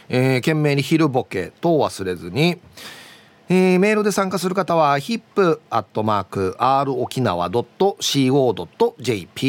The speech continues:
ー。電話がですね、零九八八六九の八六四零。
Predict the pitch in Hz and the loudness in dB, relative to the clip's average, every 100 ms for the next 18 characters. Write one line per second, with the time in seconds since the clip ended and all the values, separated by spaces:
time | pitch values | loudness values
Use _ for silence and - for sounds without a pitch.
0 | 135 95 - _ - 139 143 143 143 131 | 0 -2 -8 _ -4 0 2 2 0 -2
1 | - 127 123 - _ - 143 143 147 143 | -2 -2 -2 -6 _ 0 0 0 0 0
2 | 123 - - - _ _ _ - 170 165 | 0 -4 -10 -12 _ _ _ -6 -4 0
3 | 147 - 131 - 113 104 117 175 - - | -2 -2 -12 -4 -2 0 0 -2 -4 -6
4 | 151 147 135 107 101 98 147 123 92 98 | -6 -2 -2 -2 -4 0 0 0 -4 -2
5 | 139 104 | 0 -2